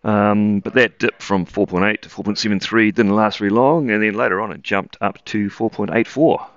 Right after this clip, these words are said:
and that followed a slightly disappointing thirty-year Treasury bond auction.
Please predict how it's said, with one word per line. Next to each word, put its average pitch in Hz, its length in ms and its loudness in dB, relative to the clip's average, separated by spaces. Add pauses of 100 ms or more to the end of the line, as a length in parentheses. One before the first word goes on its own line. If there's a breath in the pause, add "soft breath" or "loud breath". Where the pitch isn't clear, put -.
and 98 140 -6
that - 120 -6
followed 95 680 2
a 92 340 -2
slightly 117 800 -4
disappointing 90 840 -4
thirty-year 80 680 -4
Treasury 78 600 -10
bond 80 300 -4
auction. - 500 -10